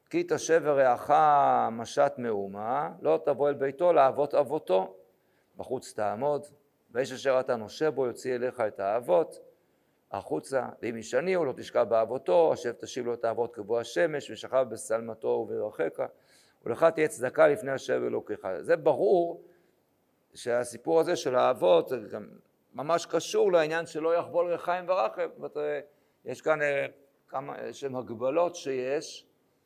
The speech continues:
אה, על המלווה. אומנם נכון שמצד אחד, כפי שנאמר בפסוק, "עבד לווה לאיש מלווה", ובוודאי ובוודאי מצ-, פריעת בעל חוב מצווה,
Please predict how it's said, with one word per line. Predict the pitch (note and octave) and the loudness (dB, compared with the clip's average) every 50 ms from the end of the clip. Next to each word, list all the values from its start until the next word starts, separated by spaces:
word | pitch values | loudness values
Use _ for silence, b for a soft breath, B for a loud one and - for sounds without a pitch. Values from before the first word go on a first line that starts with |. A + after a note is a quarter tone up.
| _ _ _ _ _ _ _ _ F3 | _ _ _ _ _ _ _ _ -10
אה, | G#2+ G#2+ - | -8 -6 -2
על | - C3+ C#3 D3 | -2 0 0 0
המלווה. | D3+ D3 D3 D3+ D3+ C#3+ C#3+ D#3+ F3 | 0 0 -2 -4 -4 -2 -2 -4 -2
אומנם | - - B2+ C3+ D#3 D#3+ D#3+ D#3 | -2 -4 -4 -2 -2 -4 -4 -6
נכון | C#3+ - - C#3+ C#3+ | -8 -8 -8 -10 -10
שמצד | - - C3+ B2+ A#2+ B2+ C#3 C#3 C#3 | -10 -12 -12 -12 -10 -6 -4 -4 -4
אחד, | C3 - - C3 B2+ A#2 - | -4 -6 -6 -6 -6 -6 -8
כפי | - - | -14 -18
שנאמר | G#2+ A2+ A#2+ A#2+ B2 | -16 -16 -12 -12 -12
בפסוק, | A#2 G#2+ C3 C3 B2 - _ _ | -12 -12 -12 -14 -14 -14 _ _
"עבד | - D#3 E3+ D3+ D#3 D#3 - | -4 -2 -2 -2 -4 -8 -8
לווה | B2+ C3+ C3 A#2 B2 D3 D3 | -8 -10 -10 -6 -6 -6 -4
לאיש | C#3 C3 C3 C#3 C3+ - - A#2+ | -4 -6 -8 -8 -10 -14 -14 -12
מלווה", | A#2 A#2 G#2 F#2 E2 E2 F#2+ G#2 C3+ E3+ F#3 - - - - - _ _ _ _ _ | -12 -12 -12 -12 -16 -12 -10 -6 -6 -6 -6 -6 -10 -14 -18 -20 _ _ _ _ _
ובוודאי | G#2+ C3 C#3 C#3 B2+ D3 C#3 D#3 E3+ E3+ | -12 -10 -10 -6 -6 -4 0 2 2 2
ובוודאי | D#3+ D3+ D3+ D#3+ D#3 D3+ C#3+ | 2 2 0 2 2 2 0
מצ-, | C3+ C3+ C3 - _ - - _ | -2 -8 -14 -16 _ -20 -20 _
פריעת | - B2+ C#3 D3+ E3 E3 E3 D#3+ | -8 -4 0 2 4 4 2 0
בעל | B2 A#2+ D3+ C#3+ C#3 C3+ B2+ | -2 2 4 6 6 4 2
חוב | - - D3+ D3+ D3 A2 G2+ A2 | -2 -4 -2 -2 -2 -4 -6 -14
מצווה, | A#2 A2 - - - G2+ F2+ G2+ G#2 A2+ B2+ | -18 -18 -18 -18 -18 -12 -10 -8 -6 -6 -8